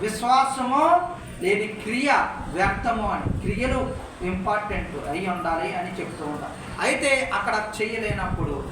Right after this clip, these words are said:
ఇంకేం చేశారంటే, చుట్టూ గంతులు కూడా వేశారు, ప్రయత్నం చేస్తూ ఉన్నారు, కానీ ఎటువంటి ప్రయోజనము లేకపోతే, అప్పుడు ఈ ఏలియా గారు ఏం చేస్తూ ఉన్నారంటే, వాటిని దహన బలి చెక్కలో, దహన బలి అంటే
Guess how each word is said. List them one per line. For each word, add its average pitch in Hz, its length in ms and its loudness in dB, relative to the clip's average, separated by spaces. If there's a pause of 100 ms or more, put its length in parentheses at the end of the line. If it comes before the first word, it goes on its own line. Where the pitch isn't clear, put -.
(220)
ఇంకేం 190 280 0
చేశారంటే, 196 1000 -2
చుట్టూ - 480 -4
గంతులు 196 300 -2
కూడా 190 260 0
వేశారు, 160 520 -6
ప్రయత్నం 233 640 -2
చేస్తూ 170 260 -6
ఉన్నారు, - 520 -8
కానీ 175 300 -2 (340)
ఎటువంటి 214 360 0
ప్రయోజనము 254 720 0
లేకపోతే, 156 880 -6
అప్పుడు 160 420 -2 (380)
ఈ 151 40 -4
ఏలియా 202 480 2
గారు 220 220 2
ఏం 196 260 0
చేస్తూ 175 320 -4
ఉన్నారంటే, 156 640 -4 (280)
వాటిని 220 640 2
దహన 196 300 -2
బలి 226 240 0
చెక్కలో, - 540 -4 (360)
దహన 175 220 -2
బలి 196 200 0
అంటే - 180 0